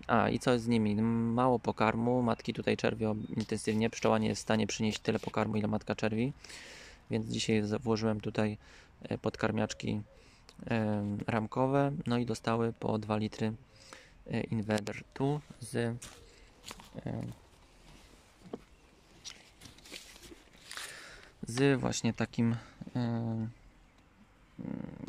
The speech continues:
królewskim nektarem. To jest taka mieszanka paszowa uzupełniająca, jak możecie sobie, e, przeczytać. E,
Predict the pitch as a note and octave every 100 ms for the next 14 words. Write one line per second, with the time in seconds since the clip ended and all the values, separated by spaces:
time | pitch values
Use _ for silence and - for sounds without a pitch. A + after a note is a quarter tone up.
0 | - - A#2 A2+ - - A2+ A2 - G#2
1 | G#2 B2+ C3+ - A#2 G#2+ - _ - A2+
2 | A2 G#2+ - A2 - A2 G#2+ A2+ A#2 A#2
3 | A2 - G#2+ G#2+ C3 C3+ A#2+ - G#2+ G2
4 | A2+ - A#2 A2 - - - - - -
5 | - - A2 - A2 A#2 - A#2+ - -
6 | - - - - - - - - - -
7 | -